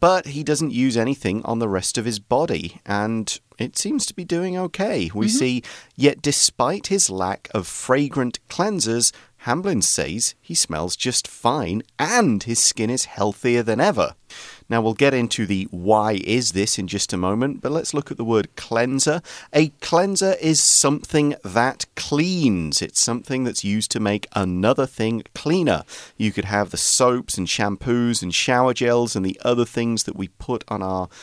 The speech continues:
Speaker 1: basically all our bodies when we shower. A cleanser could also be something you use to clean a room, clean a floor, clean clothes. All of
Speaker 2: Mm-hmm.
Speaker 1: those are different types of cleansers.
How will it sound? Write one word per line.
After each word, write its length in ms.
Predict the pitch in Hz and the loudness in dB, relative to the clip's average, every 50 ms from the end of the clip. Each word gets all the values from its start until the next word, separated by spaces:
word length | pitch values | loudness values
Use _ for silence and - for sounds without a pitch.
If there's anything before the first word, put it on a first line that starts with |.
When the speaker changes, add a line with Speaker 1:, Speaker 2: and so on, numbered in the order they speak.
| - - - _ _ _ | -20 -20 -20 _ _ _
Speaker 1:
basically 340 | - 95 101 - 87 87 95 | -2 -2 -2 -2 -2 0 2
all 180 | 98 113 117 117 | 4 4 4 4
our 80 | 110 95 | 4 4
bodies 440 | - 113 113 131 127 104 101 - | 4 2 2 4 2 0 -4 -2
when 140 | - 95 90 | -4 -2 -2
we 80 | 90 90 | -2 -4
shower. 480 | - - - 107 95 98 104 120 139 156 - - - - - - _ | -4 -4 -2 -2 0 2 2 2 0 0 -4 -14 -20 -20 -20 -8 _
A 60 | 147 | -8
cleanser 480 | - - - 170 180 196 185 165 180 180 | -6 0 0 2 2 2 2 0 0 -2
could 160 | - - 156 | -2 0 0
also 240 | 156 160 151 - - | 0 0 0 -2 -2
be 100 | 139 156 | -2 0
something 460 | 156 - - 151 147 - - 147 147 | 0 2 0 0 -2 -2 -2 -2 -2
you 80 | 147 143 | -2 -2
use 300 | 139 117 120 131 135 127 | 0 2 4 4 4 2
to 100 | - 143 | 0 -2
clean 300 | 131 - - 131 131 131 | -4 -2 -2 -2 0 2
a 60 | 131 127 | 0 0
room, 640 | 123 127 143 156 156 147 120 90 82 80 71 - - | 2 4 6 6 8 6 4 2 -2 -4 -6 -8 -10
clean 240 | - - 110 113 120 | -6 -2 0 0 0
a 40 | 117 | 0
floor, 680 | - - - - - - 139 143 156 156 127 95 85 | -2 -6 -10 -10 -6 -2 0 2 4 4 4 4 2
clean 460 | - - - - 107 98 107 113 120 117 | 0 -2 -8 -4 -2 0 0 0 0 -2
clothes. 880 | - - - - - 135 147 165 185 175 147 117 92 - - - - - _ | -4 -8 -10 -4 -2 0 2 4 4 4 4 2 2 0 0 -2 -2 0 _
All 280 | 135 151 165 165 165 | 2 4 4 6 4
of 80 | - 220 | 4 4
Speaker 2:
Mm-hmm. 40 | 190 | 4
Speaker 1:
those 320 | 113 113 113 113 117 - - | 2 2 2 2 2 0 -2
are 200 | - 117 117 113 | 0 -2 -2 -2
different 380 | - 98 92 - 101 90 - | -4 -6 -4 -4 -6 -6 -4
types 360 | - - 92 92 - - - | -8 -6 -6 -6 -6 -6 -8
of 260 | - - 95 87 - _ | -6 -6 -8 -8 -8 _
cleansers. 720 | - - 127 131 139 127 117 - - - - - - | -8 -2 0 2 2 2 2 0 0 0 0 -2 -2